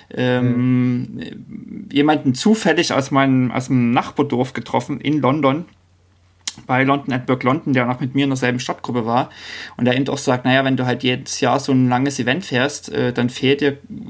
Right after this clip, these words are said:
Speaker 1: unter Umständen dann auch so diese, na, dieser Ehrgeiz, dass man für irgendwas brennt."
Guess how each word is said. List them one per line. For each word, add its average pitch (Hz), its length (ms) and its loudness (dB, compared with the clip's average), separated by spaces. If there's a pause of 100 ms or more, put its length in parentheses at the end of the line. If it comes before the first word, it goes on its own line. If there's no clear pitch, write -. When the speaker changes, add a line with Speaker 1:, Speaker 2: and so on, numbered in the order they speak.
(320)
Speaker 1:
unter 123 220 -2
Umständen 151 420 0
dann 131 160 4
auch 123 100 -4
so - 140 -2
diese, 127 540 2 (1700)
na, 127 100 2
dieser 127 220 -2
Ehrgeiz, 131 480 2
dass 117 160 -6
man 135 100 0
für 131 140 -4
irgendwas 131 300 -2
brennt." 185 400 -2